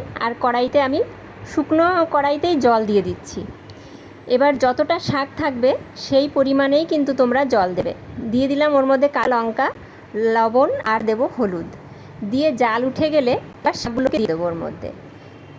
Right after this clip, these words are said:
শাকগুলোকে দিয়ে দিয়ে তারপর একটুখানি তোমরা ঢেকে দিতে পারো, আবার না ঢেকে দিলেও হবে।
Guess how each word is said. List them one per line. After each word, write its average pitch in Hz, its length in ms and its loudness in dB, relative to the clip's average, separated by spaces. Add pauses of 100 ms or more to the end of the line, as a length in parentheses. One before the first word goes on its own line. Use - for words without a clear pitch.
(120)
শাকগুলোকে 262 640 -2
দিয়ে 277 280 2
দিয়ে 302 220 0 (600)
তারপর 247 380 0
একটুখানি 269 520 -2 (100)
তোমরা 262 220 2
ঢেকে 240 240 0
দিতে 269 160 -4
পারো, 294 140 2 (240)
আবার 247 220 -2
না 208 220 0
ঢেকে 233 260 -2
দিলেও 269 300 2
হবে। 190 280 -4